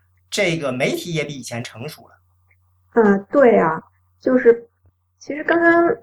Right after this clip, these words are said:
Speaker 2: 呃，华老师说这个当时加州的情况，我就，就在想，你说这个时候这个东西之间差距还是挺大，因为这个时期那个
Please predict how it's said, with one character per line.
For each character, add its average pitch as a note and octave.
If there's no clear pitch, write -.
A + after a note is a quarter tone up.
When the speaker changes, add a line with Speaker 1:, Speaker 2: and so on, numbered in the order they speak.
Speaker 2:
呃， G3+
华 C#4
老 G3
师 G#3+
说 B3
这 A#3+
个 G3+
当 B3
时 B3
加 C4
州 B3+
的 A#3+
情 G3
况， G#3+
我 F#3+
就， G3
就 -
在 A#3
想， -
你 G3
说 D4+
这 D#4
个 B3
时 A3
候 A3+
这 A3
个 G3
东 C4+
西 C4+
之 B3
间 A#3+
差 B3
距 A#3
还 -
是 G#3
挺 G#3
大， E3+
因 B3+
为 F4
这 A4+
个 G#3+
时 G3+
期 A3
那 A3
个 F#3+